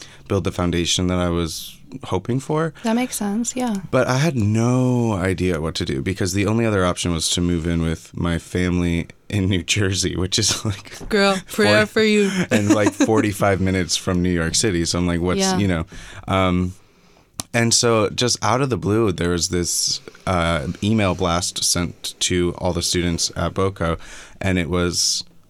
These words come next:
Speaker 1: um, a job fair for the Provincetown Theater, and I didn't think anything of it. I was like, "Might as well apply." I was like, um,
Speaker 2: Right.
Speaker 1: I had, like, enough admin experience to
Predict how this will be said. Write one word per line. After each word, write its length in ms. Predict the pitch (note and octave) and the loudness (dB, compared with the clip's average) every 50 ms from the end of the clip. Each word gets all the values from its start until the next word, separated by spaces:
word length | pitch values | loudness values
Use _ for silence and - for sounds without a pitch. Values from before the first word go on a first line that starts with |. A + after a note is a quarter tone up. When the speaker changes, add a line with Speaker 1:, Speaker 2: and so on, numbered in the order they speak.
| - - - | -18 -8 -2
Speaker 1:
um, 460 | G2 F#2 F2+ F2 F2 F2 E2+ F2 - - | 0 0 2 2 2 0 0 -2 -2 -4
a 60 | G2 | -4
job 300 | F#2+ F#2+ F#2+ F#2+ G2 F2+ | -2 0 2 2 0 0
fair 200 | - - F#2 F2 D#2+ | -2 -2 -2 -2 -2
for 100 | - E2 | -4 -6
the 60 | E2+ | -6
Provincetown 480 | - - F2 E2+ F2 F2 - F2 F2 E2+ | -4 -2 -2 -2 0 -2 -2 -2 -4 -6
Theater, 540 | - - D#3 F3 D#3+ F#2+ E2+ F2 G2+ A#2 - - - - - - - | -4 -4 -4 -2 0 0 -2 -2 -4 -4 -8 -16 -20 -20 -18 -8 -4
and 260 | A2 A2 G#2+ G#2 - - - - | -2 0 0 0 -2 -4 -8 -4
I 280 | G2+ G#2+ A2+ A#2 A2+ G#2 - _ _ _ _ _ - - | 0 0 2 2 0 -2 -6 _ _ _ _ _ -6 -2
didn't 220 | C3+ C3+ D3 D3 | 0 0 0 0
think 200 | - C#3 B2 G#2+ | 0 0 0 0
anything 300 | G#2 G#2 G2+ F2+ G2+ F2+ | 2 0 0 0 0 -2
of 100 | F2 D#2+ | 0 0
it. 100 | F#2+ F2 | -2 -2
I 40 | G2 | 0
was 100 | G2+ G2 | -2 -2
like, 100 | G#2+ G#2+ | 0 0
"Might 180 | C3 C#3+ D3 C#3+ | 0 0 0 0
as 120 | A#2+ G2+ | 0 0
well 220 | F#2+ F#2 F2+ F2 E2+ | 0 2 2 2 0
apply." 520 | D#2+ F2 - - - F2 F2 F2 E2+ E2 E2+ | 0 -4 -6 -4 -4 -2 0 0 2 0 0
I 160 | D2+ F2 F#2+ | 0 0 0
was 120 | G2 F#2+ | 0 0
like, 160 | G#2 G#2 G2 G2+ - - - | -2 -2 -4 -4 -8 -12 -6
um, 60 | - | -2
Speaker 2:
Right. 340 | F#2 F#2 F#2 F2+ E2+ E2 F2 - - - - - - - | 0 0 2 0 0 -2 -4 -8 -12 -20 -20 -20 -16 -8
Speaker 1:
I 120 | - G#2 G#2 | -4 -2 2
had, 220 | A2+ A#2 A#2 A2+ | 2 2 2 2
like, 200 | A#2+ A#2 A2 - | 0 -2 0 0
enough 500 | G2+ G2 F#2 F2+ F#2+ F#2+ - - - - - - _ _ _ _ - | 0 2 2 2 0 -2 -6 -14 -16 -16 -16 -18 _ _ _ _ -2
admin 440 | F2+ F2 F2+ E2+ F#2+ F#2 F#2 F#2+ F#2+ | 0 0 0 0 0 0 2 0 0
experience 840 | F#2 - - - F#2 F2+ F2+ F2+ F2+ F2+ F2+ F2 - - - - - | 0 -2 -2 0 0 0 0 0 0 0 0 -2 -2 -4 -4 -4 -4
to 380 | - - F2 F2 E2+ E2 D#2+ | -2 0 0 0 0 0 -2